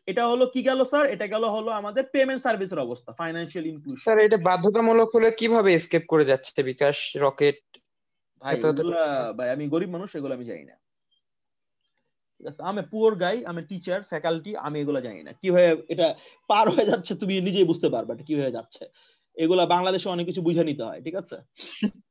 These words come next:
Speaker 1: So, এটা নিয়ে আমি কোনো কমেন্ট করব না। এটা, এই মন্তব্য আমাদের কাছে হয় নাই, এটা আমরা কোনো কথা বলি নাই।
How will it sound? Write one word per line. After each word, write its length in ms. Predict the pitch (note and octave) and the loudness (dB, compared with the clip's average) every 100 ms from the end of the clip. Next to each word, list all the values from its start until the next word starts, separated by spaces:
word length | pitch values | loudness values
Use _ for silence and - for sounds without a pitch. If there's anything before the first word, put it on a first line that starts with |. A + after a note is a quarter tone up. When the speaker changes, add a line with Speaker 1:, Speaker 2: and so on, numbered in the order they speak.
| _ | _
Speaker 1:
So, 80 | C3 B2+ B2 A#2 A2 - | -8 -6 -4 -6 -8 -4
এটা 200 | F3 F3 | -2 0
নিয়ে 140 | E3+ | 0
আমি 100 | E3 | -2
কোনো 140 | E3 | -4
কমেন্ট 300 | D3+ C#3+ C#3 | -4 -6 -4
করব 240 | B2+ A#2+ C#3 | -6 -6 -8
না। 180 | G#3+ A#3 | -8 -6
এটা, 520 | G#3 G3+ F#3+ D#3 - - | 2 4 6 4 -2 -4
এই 220 | G3+ A3+ | -2 -2
মন্তব্য 520 | G3+ G3+ F#3+ G3+ F3+ | -2 -2 -2 -4 -2
আমাদের 360 | G3+ F3 E3+ F3 | 0 0 -2 -2
কাছে 200 | E3+ F3 | -2 -4
হয় 240 | C#3+ D#3+ | -2 -2
নাই, 180 | D3+ A2 | -2 -6
এটা 140 | A#2+ C3+ | -6 -6
আমরা 180 | C3+ | -6
কোনো 160 | C3 C#3 | -10 -8
কথা 240 | C3+ C3 | -8 -6
বলি 220 | B2 F#2 C#2+ | -8 -10 -14
নাই। 200 | - | -18